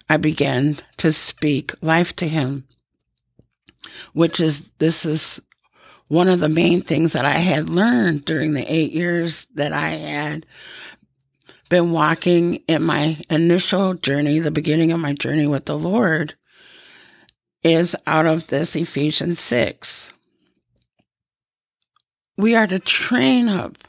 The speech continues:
our children in the way they should go, not scream at 'em or yell at 'em. And I had to forgive myself because when I was young, I,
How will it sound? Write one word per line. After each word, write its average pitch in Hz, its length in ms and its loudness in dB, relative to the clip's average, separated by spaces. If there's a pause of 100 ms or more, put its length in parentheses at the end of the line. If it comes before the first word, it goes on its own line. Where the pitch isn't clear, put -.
(500)
our 156 180 2
children 156 800 -4 (600)
in 165 160 4
the 160 100 4
way 151 220 2
they 143 200 -2
should - 320 -6
go, - 480 -10 (1300)
not 185 320 2
scream 160 580 0
at 151 220 -2
'em 151 200 -6
or 143 160 -8
yell 135 400 -2
at 135 240 -4
'em. 139 500 -4 (2250)
And 202 440 2 (1600)
I 247 80 2
had 254 220 2
to 262 60 0
forgive 247 480 -2
myself 233 580 -4
because 185 500 -8
when 233 120 -2
I 269 140 0
was 262 300 -2
young, 277 280 0
I, 247 640 2